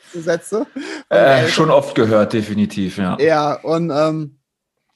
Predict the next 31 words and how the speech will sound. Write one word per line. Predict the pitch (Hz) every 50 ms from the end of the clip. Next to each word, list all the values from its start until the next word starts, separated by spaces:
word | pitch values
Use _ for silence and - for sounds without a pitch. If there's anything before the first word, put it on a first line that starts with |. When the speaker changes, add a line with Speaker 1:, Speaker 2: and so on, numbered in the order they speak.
| _ _ _ - - -
Speaker 1:
ja, | - 120 135 147
das | 156 151 143
ist | 151
halt | 165 160 156
diese | 156 151 -
Identifikation | - 147 170 170 160 - - - - 151 135 - - 165 170
mit | 156 -
den | 127 131
ganzen | 135 139 143 135 - 135 131
Dingen, | 123 156 151 131 113 120 123 -
ne? | 143 147 147 127 -
Also, | - 135 135 147
dass | - - 143 - -
du, | 156 156 147 139 - - - _ _
dass | - 139 135 -
du | 156 156 151 120 - -
dich | - 135 147
einfach | - 165 165
auf | 135
die | 135 139
Reise | 131 135 135 160 214 226 - 135
begibst | 123 143 131 139 165 175 - - - - _ -
und | 143 147 139 139 _ _ _ _
Dinge | 131 127 165 190 196 170 - -
anfängst, | 147 175 208 226 220 - - 156 156 165 156 - - -
ohne, | 160 175 196 190 170 160 151 135 - _ _ _ _ _ _ _
und | 147 156 151 151 _ _
f-, | - - - 143
du | 139 135
da | 135 151 151
kannst, | 143 - 180 202 214 - - -